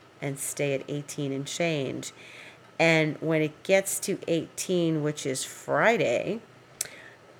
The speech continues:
um, it's going to stay at, get to eighteen, stay at eighteen, retrograde at eighteen, and be at eighteen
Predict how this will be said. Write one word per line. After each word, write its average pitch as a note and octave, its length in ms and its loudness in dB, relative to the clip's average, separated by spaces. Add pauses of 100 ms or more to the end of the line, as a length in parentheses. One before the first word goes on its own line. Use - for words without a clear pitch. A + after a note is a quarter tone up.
um, C#3+ 540 4 (100)
it's - 280 0
going D#3+ 280 2
to D3+ 120 -10
stay F#3 580 4
at, - 380 -6
get E3+ 200 2
to - 160 -6
eighteen, G3 540 -2
stay E3 380 2
at D#3+ 60 0
eighteen, F3+ 560 0
retrograde D#3 520 2
at D3+ 80 -2
eighteen, F3+ 720 0 (440)
and E3 680 6 (280)
be A3+ 360 0
at D3 200 4 (120)
eighteen F#3 1400 0